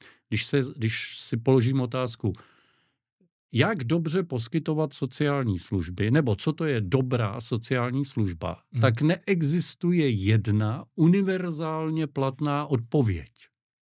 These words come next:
Speaker 1: To by bylo objektivní. Objektivní znamená na lidech nezávislý. To znamená,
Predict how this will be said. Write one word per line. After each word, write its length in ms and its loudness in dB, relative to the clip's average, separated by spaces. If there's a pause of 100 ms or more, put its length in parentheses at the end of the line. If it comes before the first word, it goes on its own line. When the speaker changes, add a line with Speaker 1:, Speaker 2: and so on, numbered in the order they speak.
(100)
Speaker 1:
To 100 0
by 120 4
bylo 240 0
objektivní. 800 -2
Objektivní 720 2
znamená 680 2 (340)
na 100 6
lidech 320 0
nezávislý. 800 -4 (240)
To 140 6
znamená, 560 0